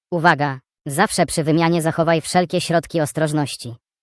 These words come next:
Pamiętaj, że moja instrukcja to tylko uniwersalny poradnik.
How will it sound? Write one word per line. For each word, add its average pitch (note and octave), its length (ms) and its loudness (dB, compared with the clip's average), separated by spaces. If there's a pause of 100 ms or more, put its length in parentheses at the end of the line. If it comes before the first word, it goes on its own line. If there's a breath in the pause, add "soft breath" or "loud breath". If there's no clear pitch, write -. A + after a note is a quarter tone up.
(100)
Pamiętaj, F3 460 2
że D#3 100 0
moja E3 200 2
instrukcja E3 580 -2
to D#3+ 100 -4
tylko E3 300 0
uniwersalny E3 680 2
poradnik. B2 540 -2